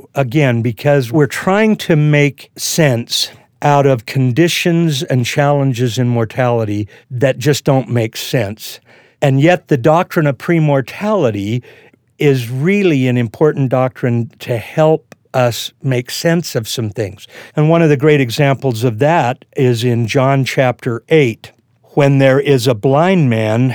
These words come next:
uh, begging on the steps of the entrance going into the temple. And this is a blind man that is obviously known to the disciples and known to the people because he's always there begging. And the disciples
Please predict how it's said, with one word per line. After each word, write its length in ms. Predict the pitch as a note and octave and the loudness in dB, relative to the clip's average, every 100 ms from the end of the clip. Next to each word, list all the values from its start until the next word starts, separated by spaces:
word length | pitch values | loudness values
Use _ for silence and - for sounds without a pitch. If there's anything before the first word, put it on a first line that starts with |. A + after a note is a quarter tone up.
| - | -6
uh, 380 | - C3 B2 B2 | -4 2 2 2
begging 720 | B2+ A#2+ D#3+ F3+ C3 A#2+ B2+ | -2 0 2 2 0 0 0
on 560 | D3 C3 B2 B2 B2 B2 | 0 0 0 2 0 -2
the 240 | C#3+ B2 A2+ | -4 -2 -2
steps 680 | - D#3 D3+ - - - - _ D#3 - | -2 0 0 -2 -12 -12 -16 _ -20 -6
of 260 | B2 A#2 | -4 -2
the 180 | A#2+ B2 | -2 -2
entrance 540 | C#3 D3 - C3+ A#2+ | 0 -2 -2 -4 -4
going 320 | - C3+ C3+ C3 | -4 -2 0 0
into 220 | C3+ B2 | 0 -2
the 100 | A2 | -4
temple. 540 | - D#3+ D#3 G#2+ G2+ - - - | -4 -4 -4 -6 -8 -12 -20 -10
And 200 | - A#2 | -4 0
this 240 | A2+ E3+ - | 2 2 2
is 180 | E3 C3+ | 2 0
a 60 | |
blind 540 | A2 B2 C3 F#3 F#3 C3 | 0 2 2 2 2 2
man 240 | A#2+ C3 | 0 2
that 120 | C#3 | 2
is 180 | A#2 A2 | 0 2
obviously 600 | C3 D#3 D3+ B2+ - C3+ | 2 2 2 0 0 0
known 400 | B2 C3 D3+ D3 | 2 2 2 2
to 160 | C3 C3+ | 0 -2
the 100 | A2+ | -2
disciples 840 | A2 A2+ - D3 D#3+ - A#2+ C3 C3 | -4 -4 0 2 2 0 -2 -2 -2
and 180 | A#2+ | 0
known 300 | B2 C3+ C#3+ | 2 2 0
to 80 | C3+ | 0
the 100 | B2 | -2
people 400 | A2+ E3+ F3 C#3 | -2 -2 0 0
because 380 | C3 B2+ C#3+ A#2+ | 0 -2 -2 -2
he's 160 | B2 A#2+ | -2 0
always 480 | C3 C3 B2 A2+ | 2 2 -2 -2
there 180 | G#2 A#2+ | -2 -2
begging. 580 | A2+ C3+ D#3+ B2+ G#2+ A2+ - - - - | -2 -2 -2 -2 -4 -6 -10 -20 -8 -2
And 380 | B2+ B2+ B2 | 2 2 0
the 180 | B2 B2+ | -2 -4
disciples 800 | A2+ A#2+ - C#3 E3+ - F3 D#3+ | -2 -2 0 0 0 0 0 -2